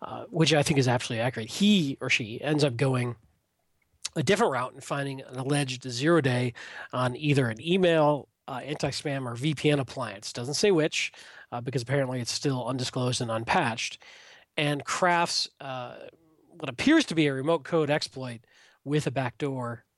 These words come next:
and directly attacks one of those internet-facing appliances, which, to be honest, is relatively rare nowadays,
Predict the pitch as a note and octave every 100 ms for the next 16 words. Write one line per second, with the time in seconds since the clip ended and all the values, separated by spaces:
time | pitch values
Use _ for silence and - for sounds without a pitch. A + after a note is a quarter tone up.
0 | _ _ _ _ D3 B2+ C3 C3 C#3 D#3
1 | G3+ - F3 C#3 - - E3+ C#3 - -
2 | - C#3+ C3+ C3+ C3+ B2+ - - - -
3 | - F#3+ F3 D#3+ - D#3 - C#3 A#2 D3+
4 | C3+ A#2+ A2 A#2 G3 G3 - - - -
5 | _ _ - E3 F3+ C#4+ D4 - B2+ -
6 | - D#3+ G3 C#4 - F#3+ E3 C3+ A2+ B2+
7 | F#3+ C#4 D#3+ A2+ A2+ A#2+ A#2 B2 A#2 A#2+
8 | C#3+ -